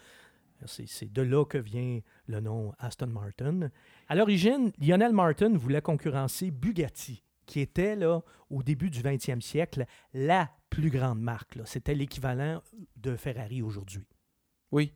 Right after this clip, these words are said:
Speaker 1: Ah, Bugatti, là, c'était vraiment, là, euh, le top du top, si vous me permettez l'expression. Mais,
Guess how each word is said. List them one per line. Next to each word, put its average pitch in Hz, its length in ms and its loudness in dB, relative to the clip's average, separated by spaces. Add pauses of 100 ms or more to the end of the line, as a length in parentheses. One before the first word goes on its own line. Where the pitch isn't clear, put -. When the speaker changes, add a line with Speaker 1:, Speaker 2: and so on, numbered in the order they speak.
Speaker 1:
Ah, - 60 -14
Bugatti, 101 440 -12
là, 120 120 -8
c'était - 300 -12
vraiment, 104 380 -6
là, 113 180 -4 (520)
euh, 101 340 -16 (1120)
le 127 120 0
top - 380 4 (260)
du 123 180 -4
top, - 420 0 (140)
si - 220 -6
vous 113 100 0
me 110 60 -2
permettez 110 400 0
l'expression. 110 640 -4 (380)
Mais, 226 340 4